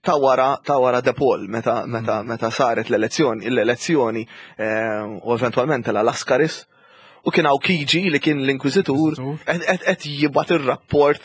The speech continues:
Speaker 2: Ah.
Speaker 1: eh, ta', ta', ta' sitwazzjoni, u qed jgħidlu, eh, għax bidlu s-sistema li issa bil-voti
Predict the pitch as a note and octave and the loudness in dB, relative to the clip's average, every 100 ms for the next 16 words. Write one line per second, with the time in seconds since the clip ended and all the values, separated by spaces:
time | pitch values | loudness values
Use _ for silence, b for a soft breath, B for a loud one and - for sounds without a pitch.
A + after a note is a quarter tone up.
0 | B2+ B2+ A#2+ C3 B2+ B2+ C3 C#3 C3 C#3 | -14 -10 -2 -2 2 0 0 -2 -2 -4
1 | B2+ C3+ - B2+ B2 C3+ - E3 D3+ B2 | -2 -4 -2 -4 0 -2 0 4 4 4
2 | A#2 C3+ C#3 D3 C#3 C3+ C#3+ C3+ - C3+ | 2 2 2 2 2 2 2 2 0 -2
3 | C3+ B2+ C3 F#3+ C3+ C3 C#3 - C3+ - | -4 -8 0 0 2 2 2 0 -6 0
4 | B2 A#2 A#2 A#2+ B2+ A#2 A#2+ - B2 A#2 | 0 2 0 2 0 2 0 0 -2 -2
5 | A#2 D#3 C3 E3 | 2 2 4 2